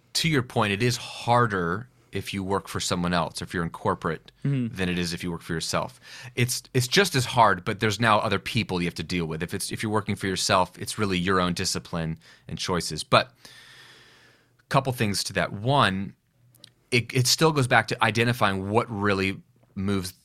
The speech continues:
Speaker 1: the needle and, and moves things forward. So let's say you're working for somebody else. You have to ask yourself the same questions. Let's say I got really sick. Let's say I got covid or whatever it is. Um, but I still want to be able to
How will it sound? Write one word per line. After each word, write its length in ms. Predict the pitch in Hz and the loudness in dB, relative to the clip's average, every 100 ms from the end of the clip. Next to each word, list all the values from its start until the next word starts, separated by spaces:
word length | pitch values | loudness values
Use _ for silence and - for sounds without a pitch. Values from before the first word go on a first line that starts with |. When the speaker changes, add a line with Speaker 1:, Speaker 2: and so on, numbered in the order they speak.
| _ | _
Speaker 1:
the 100 | 98 | -2
needle 340 | 92 95 85 82 | 0 2 0 -2
and, 100 | 85 | -2
and 160 | 92 | -2
moves 180 | 92 98 | -2 -2
things 220 | - 90 | -4 -4
forward. 360 | - 104 92 85 | -4 -2 -2 -2
So 120 | - | 0
let's 160 | 113 127 | 0 2
say 100 | 147 | 2
you're 100 | 113 | 2
working 300 | 110 110 104 | 2 0 -4
for 140 | 101 | -4
somebody 380 | - 98 90 98 | -2 -2 0 2
else. 340 | 107 - - - - - _ - | 2 0 -6 -16 -20 -20 _ -12
You 260 | 107 131 | -2 2
have 140 | 151 131 | 4 2
to 140 | - | 2
ask 160 | 113 120 | 2 2
yourself 260 | 113 104 | 0 -2
the 60 | - | -2
same 240 | - 101 | 0 0
questions. 420 | 92 110 101 92 92 | 0 2 2 0 0
Let's 140 | 113 | 0
say 160 | - 117 | 2 4
I 100 | 107 | 6
got 180 | 95 104 | 4 2
really 280 | 110 113 107 | 0 0 0
sick. 340 | - 101 82 | 0 0 0
Let's 160 | 98 - | -4 0
say 160 | 123 | 2
I 140 | 113 110 | 4 2
got 260 | 110 - | 0 -2
covid 380 | - 120 95 85 | -2 0 0 -2
or 80 | 87 | -2
whatever 460 | 117 135 143 131 | 0 2 4 4
it 60 | 117 | 2
is. 260 | 98 - - - - - - | 0 -4 -10 -14 -20 -20 -4
Um, 360 | 101 92 90 82 - | 0 2 0 -6 -2
but 120 | 113 | 0
I 40 | |
still 360 | 104 - 151 143 | 2 2 2 2
want 180 | 123 117 | 2 0
to 60 | |
be 120 | 104 113 | 0 0
able 160 | 104 | 0
to 160 | 95 98 | -2 -4